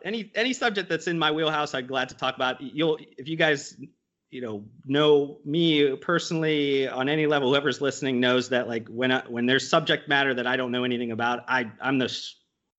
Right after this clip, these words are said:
quietest mouse in the room. I, I listen. I, I try to take in what I can get. But when we're talking about stuff that's in my wheelhouse, I'm, I'm more than happy to add my insights, my opinions, my viewpoints, whatever that is. If they're wrong or not, I think people can,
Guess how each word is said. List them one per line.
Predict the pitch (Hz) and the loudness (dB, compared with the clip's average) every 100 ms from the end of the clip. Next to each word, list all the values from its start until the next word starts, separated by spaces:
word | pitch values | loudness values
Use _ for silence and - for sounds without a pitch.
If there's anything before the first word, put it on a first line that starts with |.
| _ | _
quietest | - 135 135 123 - | -2 0 0 -2 -2
mouse | 123 120 117 | 0 0 -2
in | 117 | -6
the | 104 | -6
room. | 107 120 123 | 0 2 2
I, | 104 101 | 0 -4
I | 113 | -4
listen. | 113 120 - 147 | 0 0 2 0
I, | 120 98 - - _ | 0 -6 -12 -20 _
I | 107 | -4
try | - | 0
to | 120 104 - - | 2 0 -4 -6
take | 131 127 | -4 0
in | 123 120 | 0 0
what | 113 | -2
I | 110 | -4
can | 110 104 | -6 -2
get. | 120 117 | -2 -2
But | 120 113 - - _ - | -4 -4 -10 -20 _ -4
when | 123 | 0
we're | |
talking | 147 160 151 | 2 0 0
about | 139 | -2
stuff | - 147 147 | 0 -2 -2
that's | 135 | -6
in | 127 | -4
my | 123 | -2
wheelhouse, | 117 120 120 113 117 | 0 0 0 0 -2
I'm, | 120 120 | -4 -4
I'm | 107 131 | -8 -4
more | 135 123 | -2 -2
than | 117 | 0
happy | 120 117 | 0 -2
to | 104 - | -6 -6
add | 113 113 113 107 - _ _ _ _ | -4 -2 -2 -6 -16 _ _ _ _
my | 110 127 | 0 2
insights, | 131 127 120 123 117 110 | 2 0 0 0 0 0
my | 117 117 117 | -2 0 2
opinions, | 113 113 156 147 139 127 120 | 0 -2 -2 0 0 0 -2
my | 117 117 | -2 -2
viewpoints, | 113 127 - 123 117 113 | -2 -4 -4 -4 -4 2
whatever | 160 180 | 4 4
that | 156 147 | 4 4
is. | 135 127 | 2 0
If | - | -4
they're | 123 | -4
wrong | 120 143 151 147 127 | 0 0 0 0 -4
or | 120 | -2
not, | 147 147 135 - | 2 2 0 -6
I | 123 | -6
think | 139 113 | -4 -4
people | 131 127 117 | -6 -6 -8
can, | - 120 117 113 | -6 -4 -4 -8